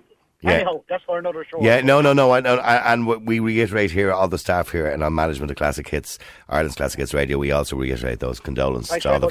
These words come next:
Speaker 1: families
Speaker 2: Mike.
Speaker 1: and friends.
Speaker 2: I appreciate that.
Speaker 1: Okay,
Speaker 2: Uh,
Speaker 1: sorry.
Speaker 2: very
Speaker 1: Okay,
Speaker 2: good.
Speaker 1: Donal, get, getting back, on, on a lighter note, getting back to your
Speaker 2: Yeah.
Speaker 1: mother-in-law. Um, uh, w-, do you still have a mother-in-law, Donal?
Speaker 2: I do.
Speaker 1: Okay.
Speaker 2: I do.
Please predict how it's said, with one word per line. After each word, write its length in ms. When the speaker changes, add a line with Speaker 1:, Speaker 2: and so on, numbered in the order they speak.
Speaker 1:
families 180
Speaker 2:
Mike. 20
Speaker 1:
and 100
friends. 360
Speaker 2:
I 40
appreciate 440
that. 160
Speaker 1:
Okay, 260
Speaker 2:
Uh, 20
Speaker 1:
sorry. 240
Speaker 2:
very 120
Speaker 1:
Okay, 140
Speaker 2:
good. 40
Speaker 1:
Donal, 280
get, 340
getting 320
back, 340
on, 240
on 140
a 40
lighter 340
note, 200
getting 240
back 180
to 120
your 80
Speaker 2:
Yeah. 60
Speaker 1:
mother-in-law. 520
Um, 500
uh, 80
w-, 320
do 140
you 140
still 180
have 220
a 60
mother-in-law, 480
Donal? 340
Speaker 2:
I 100
do. 280
Speaker 1:
Okay. 260
Speaker 2:
I 60
do. 220